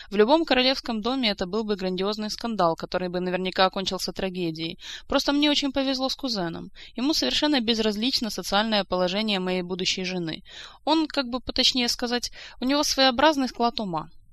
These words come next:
Он во всём руководствуется в первую очередь логикой, а потом уж эмоциями. Поскольку наш брак не представляет собой логического противоречия, он против него не возражает.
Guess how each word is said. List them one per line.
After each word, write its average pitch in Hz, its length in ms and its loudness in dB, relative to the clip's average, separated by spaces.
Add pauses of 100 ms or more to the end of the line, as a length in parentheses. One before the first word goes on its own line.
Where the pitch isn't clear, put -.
(120)
Он 311 120 2
во 320 100 6
всём 320 240 2
руководствуется 233 680 -2
в - 60 -14
первую 233 300 2
очередь 220 360 0
логикой, 190 480 0
а 175 60 4
потом 202 320 -2
уж - 140 -4
эмоциями. 175 640 -6 (340)
Поскольку 330 400 0
наш 277 220 2
брак 254 280 2
не 240 60 -4
представляет 226 560 -4
собой 208 280 -2
логического 202 540 -2
противоречия, 233 680 -4
он 254 100 -6
против - 340 -8
него 254 160 -4
не 269 120 -4
возражает. 262 600 -4